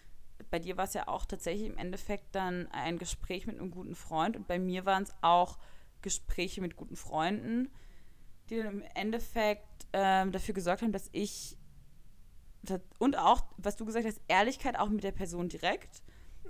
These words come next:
und, ähm, zu sagen, wie es einem geht, warum man vielleicht auch wütend ist, ähm, wieso man vielleicht auch wütend auf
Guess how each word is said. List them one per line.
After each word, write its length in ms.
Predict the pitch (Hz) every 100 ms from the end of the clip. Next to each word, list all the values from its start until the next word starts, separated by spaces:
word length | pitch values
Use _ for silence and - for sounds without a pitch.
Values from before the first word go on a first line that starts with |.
| -
und, 380 | 208 208 214 - - -
ähm, 720 | 170 190 185 185 180 180 170
zu 80 | -
sagen, 320 | 185 185 202
wie 40 | 196
es 100 | 175
einem 200 | 175 170
geht, 360 | 196 202 226 -
warum 220 | 175 190
man 120 | 190
vielleicht 260 | 185 175 175
auch 120 | -
wütend 360 | 190 220 214 -
ist, 380 | 156 233 233 - - - -
ähm, 760 | 196 196 196 190 190 185 185 - - - - - - - -
wieso 360 | 202 180 170 214
man 120 | 202
vielleicht 200 | 190 185
auch 120 | 180
wütend 240 | 202 180
auf 160 | - -